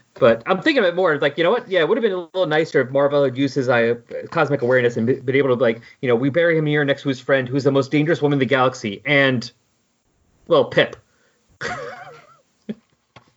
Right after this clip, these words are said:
'Cause there's really, like, what else are you gonna say about Pip? And, like, and, um,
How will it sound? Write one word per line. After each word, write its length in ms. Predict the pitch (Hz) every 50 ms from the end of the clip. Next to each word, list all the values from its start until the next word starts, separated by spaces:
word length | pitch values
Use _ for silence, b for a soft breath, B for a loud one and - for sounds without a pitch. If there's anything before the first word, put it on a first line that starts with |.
| - B B B B _ B B B B _ _ _ B B B
'Cause 100 | 233 202
there's 160 | 190 196 170
really, 160 | 190 220 180 160
like, 100 | 147 143
what 100 | 160 160
else 100 | 160 156
are 20 |
you 60 | 156 156
gonna 60 | 139
say 100 | - 151
about 220 | 120 127 117 -
Pip? 180 | - 110 - -
And, 80 | 120
like, 180 | 120 123 123 -
and, 380 | 247 254 247 240 233 220 202 208
um, 400 | 190 180 170 165 156 131 123